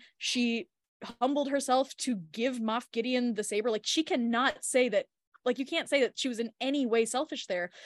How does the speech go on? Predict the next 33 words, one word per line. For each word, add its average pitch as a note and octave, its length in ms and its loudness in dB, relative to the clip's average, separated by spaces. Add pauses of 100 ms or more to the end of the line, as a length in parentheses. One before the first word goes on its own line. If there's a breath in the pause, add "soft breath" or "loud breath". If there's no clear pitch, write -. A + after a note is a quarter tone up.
So D4+ 140 0
I C4+ 260 4
don't E4+ 200 4
even C#4 180 0
know A#3+ 100 2
what A#3+ 160 -2
they're G#3+ 80 -4
trying C#4 600 0
to A3 460 -2 (540)
act A3 380 0
like A3 180 2
that G#3 200 0 (180)
line G#3 320 0
was G3 120 -6
about. E3 440 -6 (480 loud breath)
But G#3 520 0 (1700)
it C#4 100 -2
just F4 200 0
makes E4+ 220 4
me E4 120 4
so C4+ 600 2
angry B3+ 440 0
because A#3 320 -6
this B3 120 -4
is C4 160 -8
exactly B3 600 -2
where C#4 120 6
I C4 40 6
wanted A#3 240 0
the A3+ 80 0
story A3+ 280 0
to A3 60 0
go. G3+ 380 -2